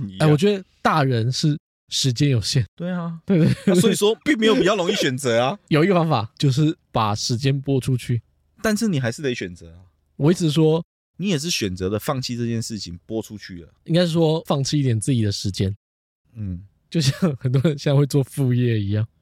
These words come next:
Speaker 1: 啊，对嘛。
Speaker 2: 你的主业不够，你再做一个副业，副业不够，再做一个副业的副业。就我是说，如果想要全都要的话，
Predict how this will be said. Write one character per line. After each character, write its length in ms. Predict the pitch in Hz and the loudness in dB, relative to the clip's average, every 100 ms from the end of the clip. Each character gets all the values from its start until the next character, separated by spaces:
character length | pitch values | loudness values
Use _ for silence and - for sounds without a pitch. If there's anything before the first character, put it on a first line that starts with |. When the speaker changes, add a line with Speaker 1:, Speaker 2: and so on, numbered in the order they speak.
| _ _ | _ _
Speaker 1:
啊， 80 | 98 92 | -20 -12
对 180 | 101 95 | -8 -6
嘛。 60 | 87 | -2
Speaker 2:
你 60 | |
的 60 | 127 | 0
主 180 | 131 127 | 0 2
业 120 | 156 | 2
不 120 | 123 | 0
够， 260 | 117 135 127 | 0 0 0
你 60 | 120 | -2
再 80 | |
做 180 | 127 131 | 0 0
一 40 | 117 | 0
个 60 | |
副 240 | 127 139 123 | -2 0 0
业， 220 | 120 117 - _ _ - | 2 0 -4 _ _ 0
副 100 | 180 | 2
业 80 | |
不 80 | 147 | 2
够， 120 | 139 143 | 2 2
再 120 | 180 | 2
做 200 | 165 151 | 2 2
一 40 | |
个 80 | 135 | 0
副 200 | - 156 | 0 2
业 100 | 139 | 2
的 80 | 120 | 0
副 220 | - 123 | 0 0
业。 160 | 117 110 _ _ _ | 2 -2 _ _ _
就 100 | - | -2
我 160 | 185 170 | 2 4
是 60 | 196 | 2
说， 360 | 190 180 185 _ - | 4 4 2 _ 0
如 160 | 180 | 2
果 160 | 220 196 | 4 2
想 160 | 151 120 | 2 0
要 120 | 147 | -2
全 200 | - 117 | -2 -2
都 160 | 123 147 | 0 2
要 180 | 151 101 | 0 -2
的 60 | |
话， 240 | - 127 | -2 -2